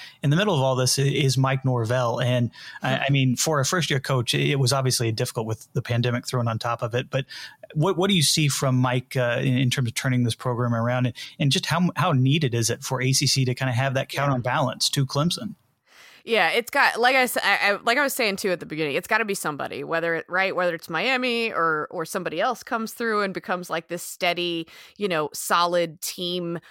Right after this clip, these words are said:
Speaker 2: one A to Clemson. Somebody has to do it. And, and traditionally, it's, it, the A C C's been regarded in the best light when it's Florida State doing that because they have the best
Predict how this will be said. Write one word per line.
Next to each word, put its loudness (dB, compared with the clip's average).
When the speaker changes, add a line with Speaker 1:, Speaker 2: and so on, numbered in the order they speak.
Speaker 2:
one -2
A -2
to -16
Clemson. -6
Somebody 0
has -2
to -16
do -12
it. -14
And, -2
and -4
traditionally, -6
it's, -6
it, -6
the -8
A -6
C -10
C's -10
been -4
regarded -2
in -6
the -6
best -6
light -2
when -4
it's -4
Florida -6
State -4
doing -8
that -8
because -14
they -6
have -6
the -8
best -8